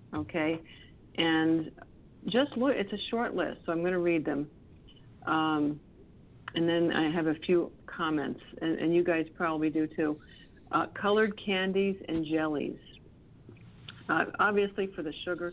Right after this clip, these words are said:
content, but food dye, I guess, is a real issue and can play into, um, behavioral, behavioral issues and food sensitivities. Um, cola, regular or diet, that's nothing new under the sun.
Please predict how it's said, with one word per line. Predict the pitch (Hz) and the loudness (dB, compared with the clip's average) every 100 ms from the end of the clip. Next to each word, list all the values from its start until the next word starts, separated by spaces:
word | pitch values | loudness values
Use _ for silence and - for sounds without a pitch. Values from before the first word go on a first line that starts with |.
| - | -6
content, | 175 165 - 170 165 | -6 -6 -6 -6 -6
but | 160 - - | -8 -8 -4
food | 233 277 214 | 0 0 0
dye, | 165 151 - - - | -2 -4 -6 -12 -8
I | |
guess, | 165 175 175 | -2 -2 -2
is | 175 | -4
a | 156 | -2
real | 156 170 165 | 2 4 4
issue | 175 - 214 254 - - - - - - - | 2 2 2 2 0 -12 -20 -20 -20 -20 -2
and | 170 165 165 | 0 2 2
can | 180 165 | 0 -2
play | - 180 175 | 2 4 4
into, | 170 - 175 160 160 - | 2 0 2 2 2 0
um, | 160 151 151 | -2 -2 0
behavioral, | 160 170 180 185 190 180 - - - | 0 2 0 2 -2 -4 -8 -16 -8
behavioral | - 160 202 196 196 190 - | -6 -2 2 4 4 2 -2
issues | 185 - 190 185 180 | -4 -2 -2 -2 -2
and | 147 143 | -4 0
food | 190 190 - | 0 0 -2
sensitivities. | 165 160 151 - 143 139 160 214 - - - - - - - - - - - | -4 -4 -6 -4 -2 0 0 -2 -8 -20 -20 -20 -20 -18 -18 -18 -20 -10 0
Um, | 165 156 151 - - | 2 2 0 -6 -12
cola, | - 202 196 208 233 247 - - - | -6 -2 0 0 0 -2 -8 -20 -12
regular | 170 185 185 185 180 | -2 0 2 2 2
or | - 170 | 0 -2
diet, | 165 160 170 190 - - | -2 0 0 -2 -4 -8
that's | 170 - | -8 -2
nothing | 175 175 175 | -2 0 0
new | 170 165 | 0 0
under | 170 156 | 2 0
the | 151 - | 0 -2
sun. | 156 156 175 | 0 2 0